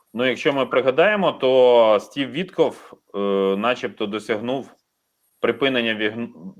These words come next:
вогню між Хамас і, ем, Ізраїлем якраз напередодні інаугурації Дональда Трампа. Щоправда, в іде-, ідеальному вигляді це припинення вогню проц-,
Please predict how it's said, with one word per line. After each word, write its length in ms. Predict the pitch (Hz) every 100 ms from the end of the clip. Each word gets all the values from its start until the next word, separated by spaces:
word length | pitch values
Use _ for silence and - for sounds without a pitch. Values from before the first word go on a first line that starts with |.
| - _
вогню 600 | 82 98 101 110 120 135
між 260 | 120 110 -
Хамас 680 | - 110 113 113 - - _ _ _ _ _ _ _
і, 520 | 101 101 98 98 95 95
ем, 520 | 92 92 90 87 85 _ _ _ _ _ _ _ _ _ -
Ізраїлем 680 | 101 117 127 135 123 113 107
якраз 400 | 98 123 120 117
напередодні 560 | 101 113 113 123 117
інаугурації 640 | 110 110 113 139 123 117
Дональда 400 | 101 104 98 95
Трампа. 380 | 92 120 135 107
Щоправда, 760 | - 98 110 113 110 101 - _ _ _ _
в 840 | 87 85 104 110 104 101 101 98 98
іде-, 400 | 113 113 113 -
ідеальному 640 | 113 113 120 123 120 117 110
вигляді 400 | 123 120 104 101
це 160 | -
припинення 540 | 101 110 117 117 107 104
вогню 420 | 104 104 107 120
проц-, 380 | 120 101 98